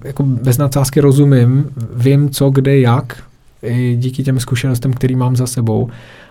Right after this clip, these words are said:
A stejně tak, jako, eh, si nestříhám sám vlasy, ale jdu ke kadeřníkovi, nebo když, eh, si chci koupit auto, tak jdu prostě do, eh, do prodejny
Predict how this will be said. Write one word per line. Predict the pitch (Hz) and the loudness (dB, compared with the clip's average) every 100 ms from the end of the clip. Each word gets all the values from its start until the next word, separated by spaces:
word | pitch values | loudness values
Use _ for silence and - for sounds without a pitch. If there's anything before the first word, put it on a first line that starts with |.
| - | -12
A | - | -6
stejně | - 135 143 | 0 2 4
tak, | 139 139 | 2 0
jako, | 139 147 143 135 | 2 4 4 2
eh, | 139 120 123 | -2 -4 -4
si | - | -2
nestříhám | 135 117 - 135 131 135 | 0 0 -2 -2 0 0
sám | 143 131 | 0 0
vlasy, | 123 117 135 135 | 0 0 0 0
ale | 139 139 | 2 2
jdu | 135 131 131 - | 2 0 -2 -10
ke | 120 | -6
kadeřníkovi, | 135 131 127 135 131 123 120 135 135 - - - | 0 2 2 2 2 0 0 -2 -4 -14 -20 -6
nebo | 131 123 135 127 | 0 2 4 2
když, | 127 127 - - | 2 0 -2 -2
eh, | 120 120 120 117 120 | 0 2 2 0 -2
si | - - 131 | -6 -4 -4
chci | - | -4
koupit | 135 135 139 | -2 0 2
auto, | 127 127 135 | 2 2 2
tak | 131 | 2
jdu | 131 | 2
prostě | 131 123 - | 0 0 0
do, | 131 131 123 120 | 2 2 0 -2
eh, | 120 117 | -2 0
do | 117 120 | 0 0
prodejny | 131 123 131 131 135 135 | 0 2 4 4 4 2